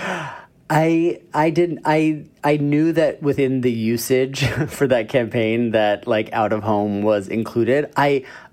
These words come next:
assumed, and I think pretty fairly, that there was not a chance in hell they were gonna <laughs> use the pictures of me out of home. So I was like,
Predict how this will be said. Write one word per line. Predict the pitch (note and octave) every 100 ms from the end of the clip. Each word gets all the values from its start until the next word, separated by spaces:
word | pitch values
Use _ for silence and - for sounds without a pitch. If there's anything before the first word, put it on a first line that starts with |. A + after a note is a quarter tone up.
| _ _ _ F3+
assumed, | E3+ - - E3+ D#3+ G#2+ G2 A2+ B2 - - -
and | F#3+
I | F#4+
think | - E3+
pretty | F3+ D3
fairly, | A#2+ C#3+ D3 C#3+ G2+ E2+ F2+ G2 - - -
that | C#3+
there | D3+ D#3+
was | D#3
not | D#3+ D#3
a |
chance | C#3 D#3+ D3+
in | D3+
hell | C3+ C#3+ D3+ D#3+
they | D3+ D3
were | D#3
gonna | F3 D#3
<laughs> |
use | D3 D3 D3+ C3 C#3 B2 - - - - -
the | -
pictures | - D3+ - C#3+ B2+
of | B2
me | B2+ C3 C3 A#2+ A2+ A2 - _ _ _ _ _ _ _ _
out | C#3 C3+
of | B2
home. | A#2+ B2 F#2+ E2
So | G2 C3
I |
was | C3+
like, | D3